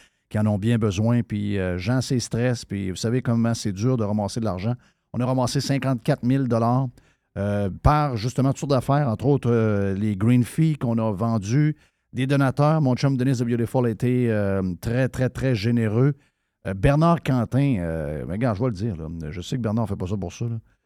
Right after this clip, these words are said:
Mais Bernard nous a fait un chèque, euh, fait un chèque de vingt-cinq mille pour, euh, le Jeff Open. Donc, euh, je dis, Bernard, c'est, il pouvait pas être là hier parce qu'il était de garde comme, euh, cardiologue du côté de, de la Gaspésie.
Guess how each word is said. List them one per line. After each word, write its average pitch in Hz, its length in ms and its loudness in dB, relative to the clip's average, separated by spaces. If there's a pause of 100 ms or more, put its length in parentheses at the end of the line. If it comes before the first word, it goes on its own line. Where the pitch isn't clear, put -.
(220)
Mais - 60 -10
Bernard 131 280 2
nous 104 100 0
a - 20 -2
fait 110 160 -2
un 95 140 -2
chèque, - 280 -6
euh, 78 200 -4
fait 101 180 -6
un 101 80 -2
chèque 104 200 -6
de 92 80 -4
vingt-cinq 87 380 -4
mille 87 200 -4
pour, 82 320 -2
euh, 73 40 -4
le 80 140 -4
Jeff 95 220 -6
Open. 98 340 -4
Donc, 82 300 -6
euh, 76 160 -6
je 73 60 -12
dis, 82 140 -12
Bernard, 67 360 -10
c'est, 50 240 -20 (240)
il 127 100 -2
pouvait 127 160 -2
pas 151 140 2
être 123 100 -4
là 139 80 2
hier 127 240 2
parce 104 140 -4
qu'il 107 160 -2
était 113 200 0
de 101 120 0
garde 107 460 0 (420)
comme, 107 260 0
euh, 82 460 -2
cardiologue 104 580 0
du 87 80 -6
côté 101 320 -2
de, 90 340 0
de 85 60 -6
la 95 80 -4
Gaspésie. 104 580 -2